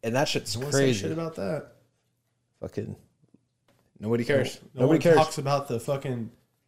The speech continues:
Speaker 2: sodas that people drink every day.
Speaker 1: The fucking cheeseburgers at McDonald's.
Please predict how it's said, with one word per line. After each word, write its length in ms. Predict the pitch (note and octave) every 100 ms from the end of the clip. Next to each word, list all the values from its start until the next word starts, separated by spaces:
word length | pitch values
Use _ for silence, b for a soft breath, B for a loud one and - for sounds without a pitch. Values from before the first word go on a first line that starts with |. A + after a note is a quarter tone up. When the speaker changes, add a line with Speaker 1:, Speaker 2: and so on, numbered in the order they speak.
| _ _ _
Speaker 2:
sodas 560 | - - C3 E3 D#3+ C3
that 120 | B2
people 160 | C3
drink 300 | C#3+ A2+ B2
every 220 | A#2 A#2 A2+
day. 260 | A#2 C3+ C3+ - _ _ _ _ _ -
Speaker 1:
The 100 | A2
fucking 400 | G#2 - B2 A2 G2+
cheeseburgers 680 | - B2 B2 A#2 A2 A2+ A2
at 80 |
McDonald's. 840 | A2 G#2 - A2+ B2 A2 B2 -